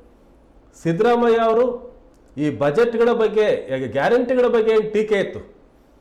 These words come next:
ಆ ಟೀಕೆಗಳಿಗೆ ಸಮರ್ಥವಾಗಿ ಉತ್ತರ ಕೊಡಬೇಕಾಗಿತ್ತು ಅವರು ಈ ಬಜೆಟ್‌ನಲ್ಲಿ.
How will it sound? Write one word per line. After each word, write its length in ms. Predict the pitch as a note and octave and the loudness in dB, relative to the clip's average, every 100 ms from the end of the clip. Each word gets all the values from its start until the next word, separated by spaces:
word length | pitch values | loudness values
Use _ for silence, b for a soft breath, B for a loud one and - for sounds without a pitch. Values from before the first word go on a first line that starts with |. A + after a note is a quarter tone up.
| _ - | _ -2
ಆ 140 | D3 | -2
ಟೀಕೆಗಳಿಗೆ 1160 | C#3+ - A3 B3 B3 A#3+ A#3 D3+ C3+ - - - - - | -2 -2 -2 2 2 4 2 2 0 -2 -8 -20 -20 -16
ಸಮರ್ಥವಾಗಿ 640 | - D#3+ G#3+ - A#3+ A#3+ B3+ | -4 0 0 2 2 4 2
ಉತ್ತರ 260 | F3+ A3+ | 0 0
ಕೊಡಬೇಕಾಗಿತ್ತು 720 | - G3 A3 A#3+ A#3 A3 G#3+ G#3+ | 0 0 2 2 2 0 0 -2
ಅವರು 120 | G3 | -2
ಈ 40 | |
ಬಜೆಟ್‌ನಲ್ಲಿ. 720 | F3 F3+ F#3+ F3+ A#2+ - - | 0 -2 0 -2 -2 -8 -18